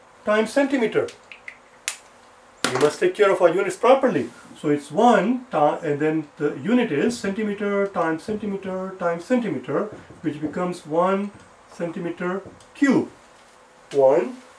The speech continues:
centimeter cube. It should be read as, it should be read as one centimeter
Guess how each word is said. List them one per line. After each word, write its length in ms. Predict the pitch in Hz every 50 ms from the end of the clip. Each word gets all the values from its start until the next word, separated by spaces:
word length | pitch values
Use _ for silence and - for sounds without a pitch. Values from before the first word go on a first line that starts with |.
| - -
centimeter 800 | - - - 170 - - - 147 131 123 120 - 143 165 233 254 - - - - - - - - - - - - - - - - - - - - - - - - - - - - - - - - - - - - - -
cube. 300 | 269 220 151 - - -
It 120 | 151 -
should 200 | - - 240 214
be 100 | 233 214
read 260 | 165 175 190 202 -
as, 520 | - - 147 139 139 143 208 226 - - -
it 120 | 156 -
should 140 | - 226 202
be 80 | 208 190
read 260 | 165 175 185 185 165
as 240 | 151 143 143 - 151
one 560 | 170 196 196 160 135 143 190 240 254 240 - - - - - - - - - - - - - - - - - - - - - - - - - - - - - - - - - - - - - - - - - - -
centimeter 760 | 208 190 185 180 - 170 147 131 123 - 143 156 233 254 254